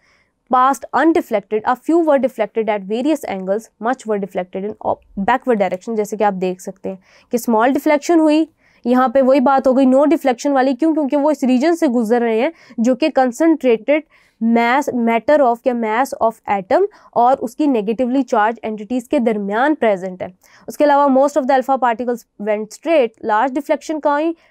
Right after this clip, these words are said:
टर्न बैक कहाँ हुए, जहाँ उस मै-, concentrated mass से कोलाइड किए, और न्यूक्लियस कहा गया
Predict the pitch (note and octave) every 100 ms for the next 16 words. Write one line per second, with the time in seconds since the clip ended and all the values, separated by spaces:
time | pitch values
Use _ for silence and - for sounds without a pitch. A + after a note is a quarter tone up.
0 | _ - F4 G4+ F#4 F4 F4 E4+ E4 E4+
1 | E4+ D4 C#4+ D#4 - F4 - _ _ _
2 | A3+ A#3 A#3 B3+ C4 C4 C4+ C#4 D4+ C4+
3 | D4 C#4 A3 G#3 C4 - F4 E4 C#4 B3+
4 | B3+ C4+ B3+ B3+ _ _ - C4+ C4+ D4
5 | D4+ D4 C4 A#3 G#3 F#3+ G3 F#3